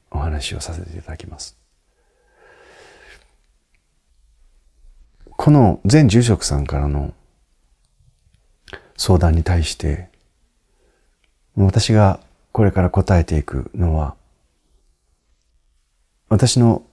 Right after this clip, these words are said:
私自身の経験ですね。私、そして私たちと言ってもいいかもしれない。私たちが経験してきたこと、それをお話し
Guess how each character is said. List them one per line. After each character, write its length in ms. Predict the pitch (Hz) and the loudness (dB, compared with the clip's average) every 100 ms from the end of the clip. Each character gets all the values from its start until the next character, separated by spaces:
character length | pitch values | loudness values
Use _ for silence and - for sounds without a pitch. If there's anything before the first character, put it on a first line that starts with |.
| _ _ _ _ | _ _ _ _
私 300 | 107 123 120 | -2 -2 -2
自 300 | 165 180 160 | -2 0 0
身 60 | |
の 80 | 76 | -2
経 220 | - 78 | -2 -6
験 220 | - 80 | -4 -6
で 80 | 80 | -6
す 80 | 90 | -6
ね。 180 | 117 147 _ _ _ _ _ _ _ _ _ _ _ _ _ _ _ _ _ _ | -6 -8 _ _ _ _ _ _ _ _ _ _ _ _ _ _ _ _ _ _
私、 320 | 107 113 - 92 | 0 0 0 -2
そ 140 | - | -2
し 20 | |
て 80 | - | -2
私 260 | 87 117 - | 0 0 -2
た 140 | 131 | -2
ち 120 | - | -2
と 100 | - | -4
言 40 | 76 | -4
っ 20 | |
て 100 | 76 | -4
も 80 | 78 | -4
い 60 | |
い 20 | |
か 100 | - | -4
も 80 | - | -8
し 140 | - - | -10 -12
れ 80 | |
な 100 | - | -14
い。 60 | - _ _ _ _ _ _ _ _ _ _ _ _ _ _ _ _ _ _ _ _ _ _ _ _ _ _ _ _ _ | -18 _ _ _ _ _ _ _ _ _ _ _ _ _ _ _ _ _ _ _ _ _ _ _ _ _ _ _ _ _
私 300 | 120 - - | 0 2 -2
た 80 | 156 | -2
ち 100 | - | -2
が 100 | 78 | -6
経 200 | - 87 | -2 -2
験 180 | 85 78 | 0 -2
し 60 | |
て 100 | - | -4
き 60 | - | -10
た 100 | - | -14
こ 100 | - - | -16 -20
と、 240 | - - - | -20 -20 -14
そ 180 | - | 0
れ 100 | 107 | 2
を 200 | 98 80 - _ _ _ _ _ _ _ _ _ _ _ | 4 2 -2 _ _ _ _ _ _ _ _ _ _ _
お 80 | - | -2
話 300 | 76 82 76 | 0 0 -2
し 280 | - 60 52 | -4 -8 -10